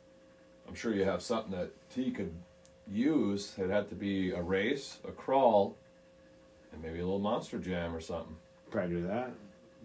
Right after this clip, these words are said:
Speaker 2: You know what I mean? It's the, the racing, I, I figured you guys could figure that out. I'd race my end.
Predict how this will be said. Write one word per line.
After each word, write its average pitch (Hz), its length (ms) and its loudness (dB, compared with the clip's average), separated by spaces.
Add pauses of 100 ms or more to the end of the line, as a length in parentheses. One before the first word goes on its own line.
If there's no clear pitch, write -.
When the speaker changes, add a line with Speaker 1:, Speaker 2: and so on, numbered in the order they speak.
Speaker 2:
You 98 100 -4
know 98 80 -4
what 104 100 0
I 101 60 -2
mean? 110 260 2
It's 85 140 -6 (340)
the, 110 180 4
the 107 120 4
racing, 120 420 6
I, 107 260 4
I 110 40 6
figured 110 440 2
you 110 120 2
guys 110 200 6
could 107 200 -2 (600)
figure 110 220 2
that 107 180 6
out. 110 160 6
I'd 101 340 0
race 117 300 2
my 110 220 2
end. 147 240 0